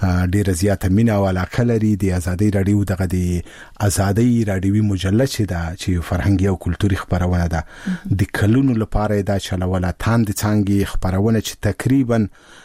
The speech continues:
Speaker 1: د ځوانانو لپاره یو ډول کلتوري، فرهنګي، ام، د ټکنالوژۍ او نور مسایل راخلي، دا چلوله. نو
Speaker 2: ځوان فکر یادونه دې ونه کړه چې اوس په ما تاوان کړی ده.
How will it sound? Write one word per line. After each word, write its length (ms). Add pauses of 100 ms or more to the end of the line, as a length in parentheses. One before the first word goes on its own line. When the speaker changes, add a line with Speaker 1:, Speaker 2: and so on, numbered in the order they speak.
(140)
Speaker 1:
د 120
ځوانانو 640
لپاره 440
یو 160
ډول 300
کلتوري، 580
فرهنګي، 1120
ام، 680
د 260
ټکنالوژۍ 600
او 140
نور 160
مسایل 380
راخلي، 340
دا 180
چلوله. 500 (720)
نو 140 (520)
Speaker 2:
ځوان 180
فکر 280
یادونه 420
دې 60
ونه 200
کړه 140
چې 100
اوس 160
په 60
ما 180
تاوان 300
کړی 200
ده. 200